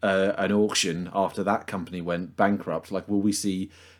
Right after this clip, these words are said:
Embracer collapse completely and then just see a bidding war over everything that Embracer owns? I, I don't know. It's, um, it's gonna be one to watch. And, uh, and, and, you know,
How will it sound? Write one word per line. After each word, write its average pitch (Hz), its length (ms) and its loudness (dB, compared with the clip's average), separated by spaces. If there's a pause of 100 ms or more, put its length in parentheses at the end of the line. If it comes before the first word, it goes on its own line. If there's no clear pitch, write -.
Embracer 107 560 4
collapse 92 460 -4
completely 95 580 -4
and 90 120 -6
then 90 100 -4
just 90 140 -6
see 101 100 -2
a 87 40 -4
bidding 92 340 -4
war 92 240 2
over 92 260 2
everything 92 420 0
that 98 200 0
Embracer 98 460 0
owns? 85 340 2
I, 87 180 -4 (160)
I 90 80 -4
don't 95 300 -2
know. 87 340 0
It's, 85 220 -8
um, 87 340 -4 (760)
it's - 80 -16
gonna 120 180 6
be 117 80 8
one 123 220 8
to 113 120 0
watch. - 460 2 (340)
And, 104 220 2
uh, 101 340 4
and, 117 180 4
and, 135 160 6
you 123 100 12
know, 110 60 4